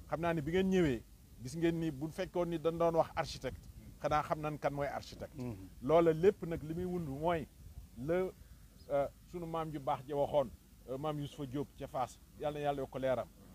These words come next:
Speaker 1: wala boog maam Adima ko waxoon, xaw ma ku ko ci wax daal.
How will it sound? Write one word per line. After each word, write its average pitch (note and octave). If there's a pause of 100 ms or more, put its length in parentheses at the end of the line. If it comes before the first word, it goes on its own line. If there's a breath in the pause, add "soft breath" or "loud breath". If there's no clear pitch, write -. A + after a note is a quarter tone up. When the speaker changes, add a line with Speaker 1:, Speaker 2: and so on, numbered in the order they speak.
(260)
Speaker 1:
wala C#3+
boog C#3+
maam D3
Adima C#3
ko C3+
waxoon, B2+
xaw C3+
ma C#3
ku -
ko E3
ci -
wax E3
daal. B2